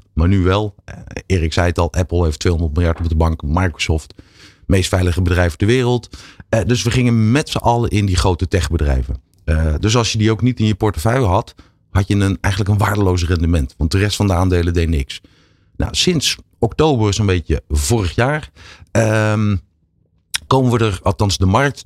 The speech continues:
de gemiddelde belegger, erachter: "Hey, er komt eigenlijk geen recessie in Amerika." In Europa wel, in Amerika, eh, niet.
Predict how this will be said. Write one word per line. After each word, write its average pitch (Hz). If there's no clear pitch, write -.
de 87
gemiddelde 85
belegger, 107
erachter: 101
"Hey, 170
er 135
komt 147
eigenlijk 135
geen 98
recessie 101
in 117
Amerika." 78
In 90
Europa 87
wel, 131
in 87
Amerika, 92
eh, 71
niet. 98